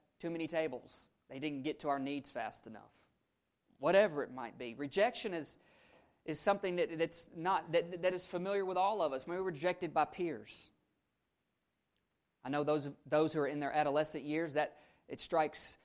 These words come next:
pretty hard in those time frames. But let me just tell you, young folks, as you get older, rejection still exists.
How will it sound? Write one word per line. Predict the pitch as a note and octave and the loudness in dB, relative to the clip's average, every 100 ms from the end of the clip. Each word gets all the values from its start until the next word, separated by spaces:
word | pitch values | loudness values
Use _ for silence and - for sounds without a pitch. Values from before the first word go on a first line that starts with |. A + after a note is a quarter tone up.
| _ | _
pretty | - D#3+ | -2 0
hard | D3 D#3+ D3 | 4 4 4
in | C3 | 0
those | C3+ C3+ A#2 - - | -2 -2 -4 -12 -14
time | - C#3+ C3 | -6 -2 -2
frames. | - C3+ D3 D3 | 0 -2 -2 -6
But | C#3+ | -2
let | D3+ | -2
me | D#3+ C#3+ | -2 -4
just | D#3+ C#3+ | -6 -6
tell | - D#3+ | 2 4
you, | D#3 D#3 C#3 | 4 2 -4
young | - D#3 | -2 -2
folks, | D3+ D#3 C#3+ - _ _ _ _ _ _ _ - | 0 -2 -2 -14 _ _ _ _ _ _ _ -14
as | C3+ | -6
you | C#3+ | -2
get | C#3+ | 2
older, | C#3+ D3 D#3 - | 4 4 0 0
rejection | C#3+ C3+ D3+ D3 - B2+ | -4 0 0 0 -4 -6
still | - C#3+ | -2 -2
exists. | A2 A2+ B2+ C3+ - - | -2 -6 -4 -4 -6 -20